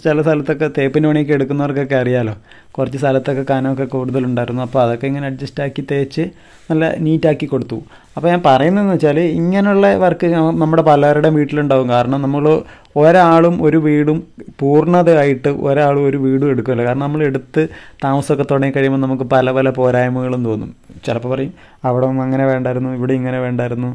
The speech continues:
അത് നമ്മൾക്ക് നിന്ന് കഴിയുമ്പോഴാണ് നമുക്ക് അതിൻ്റെ ഓരോരോ ബുദ്ധിമുട്ടുകൾ മനസ്സിലാവുന്നത്. അപ്പം അങ്ങനെയുള്ളവരെന്ന് വെച്ചാൽ നമ്മൾ തേപ്പിൻ്റെ പണി എടുക്കുന്ന ആ ഒരു ടൈമിൽ പരമാവധി ഇങ്ങനെ മാറ്റം വരുത്തേണ്ട കാര്യങ്ങൾ മാറ്റം വരുത്തുക. തേപ്പിൻ്റെ പണി, തേപ്പിൻ്റെ പണിയിലൂടെ നമുക്ക്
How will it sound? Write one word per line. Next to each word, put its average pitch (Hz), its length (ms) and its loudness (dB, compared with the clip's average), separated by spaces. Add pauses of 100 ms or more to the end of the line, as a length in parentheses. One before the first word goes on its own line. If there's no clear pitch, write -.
(380)
അത് 156 160 -4
നമ്മൾക്ക് 165 320 0
നിന്ന് 165 320 2
കഴിയുമ്പോഴാണ് 160 760 2
നമുക്ക് 147 280 -2
അതിൻ്റെ 143 320 0
ഓരോരോ 135 320 -2
ബുദ്ധിമുട്ടുകൾ 131 540 0
മനസ്സിലാവുന്നത്. 110 540 -6 (580)
അപ്പം 180 220 2 (560)
അങ്ങനെയുള്ളവരെന്ന് 190 680 2
വെച്ചാൽ 135 260 0
നമ്മൾ 160 160 0 (160)
തേപ്പിൻ്റെ 202 580 2 (160)
പണി 147 220 2 (140)
എടുക്കുന്ന 151 500 0
ആ - 80 6
ഒരു 131 160 0
ടൈമിൽ 123 340 0 (340)
പരമാവധി 160 720 2
ഇങ്ങനെ 151 300 0
മാറ്റം 135 300 -2
വരുത്തേണ്ട 135 320 -2 (100)
കാര്യങ്ങൾ 131 280 -2 (140)
മാറ്റം 131 280 -4
വരുത്തുക. 104 240 -6 (380)
തേപ്പിൻ്റെ 165 400 2
പണി, 120 160 -2 (520)
തേപ്പിൻ്റെ 190 340 0
പണിയിലൂടെ 202 320 4
നമുക്ക് 185 180 -2